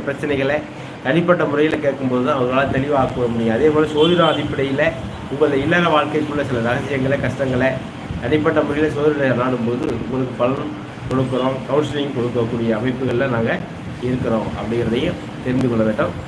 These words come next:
அதனால மொத்தத்துல உபசய ஸ்தானங்கிறது மூன்று, ஆறு, பத்து, பதினொன்னு, இந்த இடங்கள்ல எந்த கிரகம் இருந்தாலும் நல்ல பலனையை தரும். பாவக்கு லக்கண யோகராக இருந்து இந்த இடத்துல இருக்கும்போது அந்த திசை காலங்கள்ல மிகுந்த யோகத்தை ஜாதகருக்கு கொடுக்கும். நான் வந்து ஒரு ஃபோன் வழியாக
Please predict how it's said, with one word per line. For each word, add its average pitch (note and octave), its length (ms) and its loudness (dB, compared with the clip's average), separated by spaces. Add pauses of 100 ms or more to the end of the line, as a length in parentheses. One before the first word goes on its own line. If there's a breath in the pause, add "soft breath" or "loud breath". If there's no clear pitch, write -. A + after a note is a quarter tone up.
(160)
அதனால B2+ 280 4
மொத்தத்துல D#3+ 440 2
உபசய D#3+ 360 2
ஸ்தானங்கிறது C3 520 2
மூன்று, D3 260 0
ஆறு, C3+ 160 2
பத்து, A2+ 260 -4
பதினொன்னு, A#2+ 380 0 (400)
இந்த B2 180 0
இடங்கள்ல D3+ 440 4 (420)
எந்த B2+ 120 2 (100)
கிரகம் C#3+ 260 4
இருந்தாலும் C3 320 2
நல்ல B2 180 2
பலனையை B2+ 300 2
தரும். B2+ 260 0 (420)
பாவக்கு D3 380 2
லக்கண F3 260 4 (100)
யோகராக C#3 420 4
இருந்து B2+ 240 0 (540)
இந்த C#3 160 2
இடத்துல D3 300 2
இருக்கும்போது B2 460 -2 (160)
அந்த A#2 160 -2
திசை D3 220 -2
காலங்கள்ல B2+ 440 2
மிகுந்த C#3 320 -2
யோகத்தை A#2+ 360 -2
ஜாதகருக்கு A#2 480 0
கொடுக்கும். A2 400 -4
நான் A#2+ 180 2
வந்து D3 180 2
ஒரு C3 160 0
ஃபோன் D3+ 220 0
வழியாக A#2+ 420 0